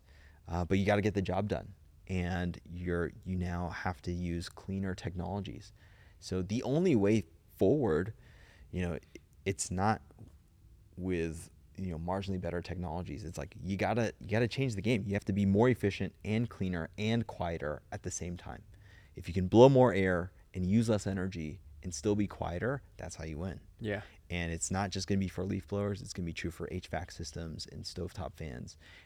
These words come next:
Speaker 1: and, of course, airplanes.
Speaker 2: Yeah. Killer, man. So you talk about, um, we were catching up and we were walking around this facility and some of the other ones. And one of the things that we were talking through is,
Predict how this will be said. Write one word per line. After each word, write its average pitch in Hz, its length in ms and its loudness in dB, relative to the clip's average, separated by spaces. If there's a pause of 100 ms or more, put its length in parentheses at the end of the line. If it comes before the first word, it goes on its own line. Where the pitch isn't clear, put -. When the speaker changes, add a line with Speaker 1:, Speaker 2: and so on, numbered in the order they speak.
(100)
Speaker 1:
and, 80 180 -6
of 76 100 -8
course, 113 300 6
airplanes. - 540 -8 (180)
Speaker 2:
Yeah. 107 220 -4 (1120)
Killer, - 320 -18
man. 95 300 -12 (400)
So 135 140 0
you 120 200 0
talk 135 320 -2
about, 107 380 0 (380)
um, 95 480 -4 (560)
we 120 80 -4
were 110 100 0
catching 107 340 -4
up 101 180 -2
and 98 80 -6
we 101 60 -4
were 104 60 -4
walking 101 300 -4
around 98 240 -2
this 95 140 -6
facility 95 560 -6
and 92 120 -6
some 92 140 -8
of 92 40 -4
the 92 100 -4
other 95 100 -4
ones. 95 140 -4
And 92 80 -6
one 110 100 -2
of 113 80 -2
the 95 60 -4
things 104 260 -2
that 92 100 -4
we 98 140 -2
were 95 100 -2
talking 110 460 0
through 92 220 -6
is, 92 280 -6